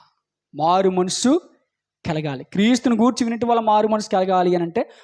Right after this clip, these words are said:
వాక్యాన్ని విని మనలో జీవితంలో మనకు మార్పు రావాలి. అక్కడ కనిపించాడు,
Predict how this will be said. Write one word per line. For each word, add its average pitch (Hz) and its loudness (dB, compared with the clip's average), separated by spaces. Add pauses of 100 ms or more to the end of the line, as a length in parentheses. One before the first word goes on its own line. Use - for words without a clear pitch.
(140)
వాక్యాన్ని 226 -2
విని 208 -4
మనలో 226 0
జీవితంలో 226 -2
మనకు 214 -2
మార్పు 208 0 (560)
రావాలి. 123 -14 (360)
అక్కడ 185 -2
కనిపించాడు, 254 0